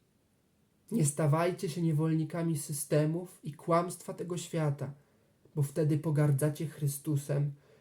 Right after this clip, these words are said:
i tworzycie sobie bożki w waszym sercu, stając się bałwochwalcami i wchodząc w zwiedzenie, które prowadzi was na zatracenie.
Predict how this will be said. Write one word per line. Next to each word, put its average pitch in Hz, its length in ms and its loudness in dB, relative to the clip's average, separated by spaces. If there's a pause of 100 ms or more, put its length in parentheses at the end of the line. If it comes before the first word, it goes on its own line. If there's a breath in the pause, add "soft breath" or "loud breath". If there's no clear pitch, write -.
(160 soft breath)
i 165 140 -4
tworzycie 151 440 2
sobie 143 240 4
bożki 156 460 2
w 143 100 -2
waszym 143 360 0
sercu, 143 640 0 (360 loud breath)
stając 156 500 0
się 151 240 -2
bałwochwalcami 147 1200 0 (220 loud breath)
i 151 80 2
wchodząc 165 580 -2
w 151 100 0
zwiedzenie, 151 840 4 (180 loud breath)
które 156 240 0
prowadzi 147 500 2
was 143 280 0
na 151 80 0
zatracenie. 143 800 0